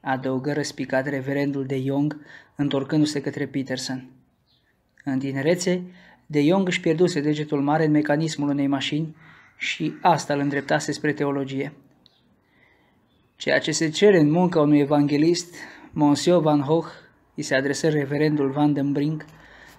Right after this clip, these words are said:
"este priceperea de a ține predici simple și atrăgătoare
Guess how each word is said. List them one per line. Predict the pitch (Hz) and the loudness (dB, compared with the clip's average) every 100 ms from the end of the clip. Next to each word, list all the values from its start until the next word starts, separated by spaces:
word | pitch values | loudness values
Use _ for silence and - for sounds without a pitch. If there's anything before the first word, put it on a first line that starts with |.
| - | -16
"este | - 139 - | -8 -4 -2
priceperea | 160 160 156 202 202 151 147 | 0 -2 6 6 6 4 4
de | 151 | 2
a | |
ține | 151 190 175 | 0 0 0
predici | 175 180 160 151 | 2 2 4 2
simple | - 185 202 151 | -2 2 2 2
și | 151 156 | 0 0
atrăgătoare | 147 147 147 139 165 170 165 | 0 0 -2 2 4 4 0